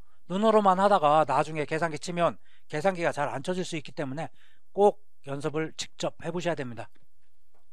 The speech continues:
십이 번. 위험물의 저장 방법으로 틀린 것은 금속 나트륨, 나트륨이나 칼륨 이런 삼류위험물 금속들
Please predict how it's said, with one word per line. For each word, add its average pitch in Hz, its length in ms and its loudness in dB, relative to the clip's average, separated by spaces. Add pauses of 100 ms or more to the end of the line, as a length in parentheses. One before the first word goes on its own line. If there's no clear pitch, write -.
(180)
십이 196 340 2
번. 147 140 2 (400)
위험물의 214 460 6
저장 190 360 6
방법으로 185 440 4
틀린 220 260 0
것은 165 520 2 (720)
금속 220 280 6
나트륨, 185 460 4 (140)
나트륨이나 214 580 4
칼륨 220 540 2
이런 190 200 2
삼류위험물 214 720 4
금속들 202 560 0